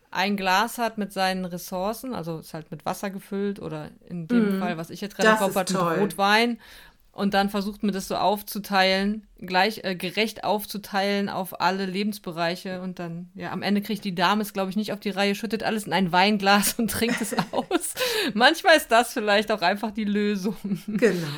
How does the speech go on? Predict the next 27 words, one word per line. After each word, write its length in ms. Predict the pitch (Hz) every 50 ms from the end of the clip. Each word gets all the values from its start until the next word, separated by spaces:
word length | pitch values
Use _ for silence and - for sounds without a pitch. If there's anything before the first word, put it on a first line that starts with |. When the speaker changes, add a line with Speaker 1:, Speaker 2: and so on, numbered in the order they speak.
| 156 -
Speaker 1:
Nee, 180 | 185 190 196 180
aber 160 | 185 180 190
es 120 | 185 -
funktioniert 440 | - 226 220 208 226 202 214 233 -
einfach 220 | 170 185 180 190
nicht. 160 | 185 180 160 165
Wir 140 | 170 170
haben 260 | 175 208 220 233 233 208
nur 160 | 202 190 165
einen 380 | - 151 170 170 170 175 170
gewissen, 680 | 156 170 160 160 185 - - 190 185 185 - - - -
eine 220 | - 180 180 170
gewisse 280 | 175 170 196 202 - 208
Menge 220 | 185 180 180 180
an 120 | 147 170 175
Ressourcen 680 | 165 170 - - - 170 175 180 - - 196 185 196 - - - - - - _ _
und 80 | - 180
da 120 | 175 180
sollten 260 | 165 185 180 - 170
wir 160 | 165 170 165
wirklich 300 | 165 170 170 - 165 -
total 440 | - - 170 - - - 190 190 190
bewusst 500 | 175 190 175 156 160 190 214 208 - -
und 140 | 185 180 -
gewissenhaft 560 | - 165 185 202 - 208 180 175 170 - -
mit 120 | 175 165 -
umgehen. 520 | - 185 185 175 160 160 156 156 - 170